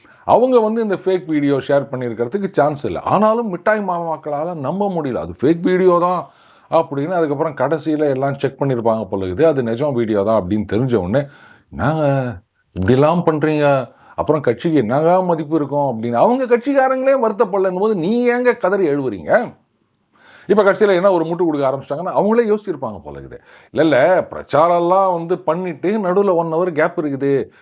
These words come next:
அப்படின்ன உடனே அவர் வந்து புலியை பார்க்க வந்தாரு அப்படின்னு இவங்களா வந்து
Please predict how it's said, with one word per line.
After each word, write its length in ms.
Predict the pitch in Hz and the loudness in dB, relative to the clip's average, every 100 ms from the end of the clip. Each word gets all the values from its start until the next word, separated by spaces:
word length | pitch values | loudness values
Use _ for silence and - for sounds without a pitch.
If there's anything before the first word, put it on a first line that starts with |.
| - | 0
அப்படின்ன 380 | 170 160 165 151 | 0 2 0 0
உடனே 400 | 143 135 202 240 | -2 -2 -2 0
அவர் 280 | 175 170 | 2 2
வந்து 420 | 156 143 147 160 139 | 0 -2 -2 -2 -2
புலியை 340 | 214 214 180 | -2 0 0
பார்க்க 320 | - 110 95 | 0 -2 -4
வந்தாரு 680 | 85 95 85 82 82 92 82 - | -8 -8 -8 -6 -6 -4 -4 2
அப்படின்னு 440 | 151 135 127 165 196 | 2 2 0 0 -2
இவங்களா 520 | 156 202 196 175 180 | 0 2 2 2 2
வந்து 280 | 170 151 180 | -2 -6 -8